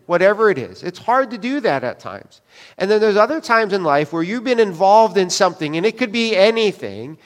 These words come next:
and you looked at yourself in the mirror and going, "I don't know if I could keep doing this." Have you ever been there? "I don't know if I could keep going.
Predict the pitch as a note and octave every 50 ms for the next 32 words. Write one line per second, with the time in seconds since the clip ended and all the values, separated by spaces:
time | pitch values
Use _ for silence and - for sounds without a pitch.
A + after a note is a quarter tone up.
0 | - - - - _ _ - - F3+ F#3+ F#3+ F#3+ G3 G3 F#3+ G3 G3+ G#3+ A#3 A#3
1 | A3+ A#3+ A#3 A#3+ A#3+ A#3 A#3 A3 G#3+ G3+ - G#3+ G3+ G3 G3+ - F3 F#3 F3+ F3+
2 | F3+ F3+ F3 E3 D#3 E3 D#3+ D#3+ D3+ - - - - - _ _ _ - F3 G3
3 | A3+ A#3 A3 G#3 G3 D#3+ F3+ E3+ E3 E3+ E3+ E3 - F3 E3 D#3 B2+ C#3+ D#3 D3
4 | C#3+ C3 A#2 G#2+ F#2+ F#2 - - - - _ _ _ _ _ _ _ B2 C3 C3
5 | D#3 D#3 D#3+ D3 F3 E3+ F3 F#3 F#3 F#3+ F#3 E3 - - - - _ _ _ _
6 | _ _ D#3 F#3 G#3 G#3 G3 F3+ F3 D3+ D#3 D3+ - E3 D3 A2 B2+ C3+ A#2+ A2
7 | G#2+ G#2